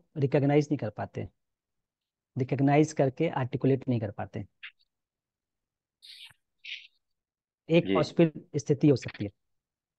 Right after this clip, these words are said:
Speaker 1: तो अगर ऐसा है तो उसको जबरदस्ती negative वाले मत लेकर आए, आए हम लोग कि कुछ दिख नहीं रहा है, चल रहा है, हम उसको देखने का अभ्यास नहीं है,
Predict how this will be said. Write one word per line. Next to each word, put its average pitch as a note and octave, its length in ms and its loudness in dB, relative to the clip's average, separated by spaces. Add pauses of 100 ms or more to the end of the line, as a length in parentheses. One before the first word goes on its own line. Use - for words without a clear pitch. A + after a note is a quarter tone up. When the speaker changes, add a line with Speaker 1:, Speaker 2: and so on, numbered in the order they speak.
(200)
Speaker 1:
तो D3 60 2
अगर D#3 140 6
ऐसा D#3 220 6
है G3 140 6
तो G3 100 4
उसको F3+ 200 4
जबरदस्ती E3+ 800 4
negative D#3 320 2
वाले F3 160 4
मत E3 200 -2
लेकर B2+ 220 -6
आए, G#2+ 140 -4
आए B2 240 2
हम A2 140 4
लोग G#2+ 100 0
कि - 800 -4 (340)
कुछ C#3+ 160 6
दिख D3+ 200 4
नहीं B2+ 140 4
रहा A2 100 -4
है, G#2+ 100 -8 (960)
चल F#3+ 220 8
रहा F#3 140 8
है, E3 280 4 (800)
हम F3+ 300 4
उसको F#3 340 2
देखने F3 300 6
का F3+ 100 6
अभ्यास C3+ 420 -2
नहीं G#2 160 -6
है, G2+ 60 -10